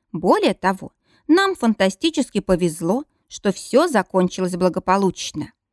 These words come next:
И беспокоит меня не столько придурковатого вида типы на джипе, сколько разноглазый, хоть я и затрудняюсь объяснить, почему.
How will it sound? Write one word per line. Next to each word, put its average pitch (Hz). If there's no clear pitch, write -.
И 214
беспокоит 208
меня 185
не 302
столько 403
придурковатого 196
вида 180
типы 190
на 170
джипе, 180
сколько 190
разноглазый, 214
хоть -
я 208
и 208
затрудняюсь 196
объяснить, 180
почему. 175